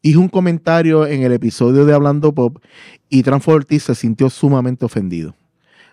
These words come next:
Dijo que, dijo que se iba a ir de, de la grabación, de, no, que no quería estar en, en, con nosotros y que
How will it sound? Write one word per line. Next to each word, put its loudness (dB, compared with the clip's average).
Dijo 0
que, 0
dijo -2
que -2
se -4
iba 2
a 2
ir 0
de, 2
de 0
la 0
grabación, 0
de, 0
no, -8
que -8
no -4
quería 0
estar -4
en, -4
en, -8
con -4
nosotros 0
y 0
que 2